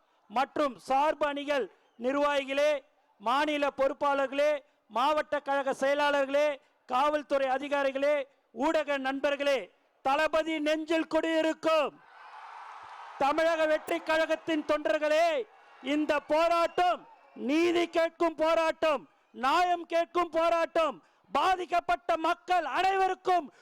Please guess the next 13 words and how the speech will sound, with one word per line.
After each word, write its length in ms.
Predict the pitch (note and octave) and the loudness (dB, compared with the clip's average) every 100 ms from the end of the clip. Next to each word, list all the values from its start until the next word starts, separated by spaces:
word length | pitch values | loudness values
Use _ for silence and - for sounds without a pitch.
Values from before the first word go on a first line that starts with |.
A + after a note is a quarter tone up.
| _ | _
குரல் 340 | - F#4+ F#4+ F4 | -2 2 2 0
கொடுக்கும் 480 | F4 F4 - F4 E4 | -2 -2 -2 -4 0
போராட்டம், 760 | E4 E4+ E4 E4 D#4 B3+ D3+ _ _ - | 0 2 0 0 0 -2 -6 _ _ -6
மக்கள் 540 | A#3+ D#4 - F#4 F4+ | -4 -4 -2 -2 0
போராட்டம், 760 | E4+ E4+ E4+ E4+ E4+ D#4+ B3+ - _ - | 0 2 2 0 0 -2 -2 -8 _ -4
எழுச்சி 500 | C#4+ F4+ F#4 - E4+ | 0 0 0 -2 -2
போராட்டம். 760 | F4 E4+ E4+ E4+ E4+ D#4 F#3+ _ _ | 2 2 2 0 0 -2 -4 _ _
எங்கள் 560 | A#3+ F4 F4+ F4 F4 - | -2 -2 -2 -2 -2 -2
தலைவர் 540 | E4 F4 E4+ D#4 - _ - | -2 0 0 -2 -4 _ -10
சிந்தனை 560 | - F4 F#4 F4+ F4 | -4 -2 0 0 2
எல்லாம் 420 | E4+ E4+ E4 D#4+ | 0 0 0 0
மக்கள், 600 | B3+ D4+ F4 - F#4 F4 D#4+ | -2 -2 -4 -2 -2 0 -2
மக்கள், 640 | D4+ F4 - F4+ D#4+ B3 | -4 -4 -2 0 0 -4